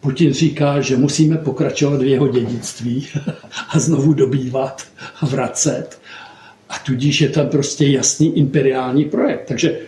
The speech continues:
je, je to denacifikace, nebo je to imperiální pro-, projekt? Asi trochu obojího. No prostě, <laughs> to už je, to už je ideologická legitimizace čiré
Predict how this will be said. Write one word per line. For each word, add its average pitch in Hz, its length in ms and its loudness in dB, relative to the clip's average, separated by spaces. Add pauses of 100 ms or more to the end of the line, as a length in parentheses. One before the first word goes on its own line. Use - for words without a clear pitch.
(160)
je, 143 120 0 (200)
je 120 100 -10
to 135 120 0
denacifikace, 185 840 0
nebo 202 220 2
je 117 60 -2
to - 160 0
imperiální 117 680 -2
pro-, - 260 -6 (200)
projekt? - 320 -12 (420)
Asi - 300 -6
trochu - 360 4
obojího. 131 500 0
No 131 100 0
prostě, - 440 0 (880)
<laughs> - 680 -10
to 175 120 2
už - 200 2
je, 170 200 2 (280)
to 160 100 2
už 160 200 2
je 165 260 2 (420)
ideologická 151 720 2
legitimizace 131 1000 -2 (320)
čiré 139 800 -2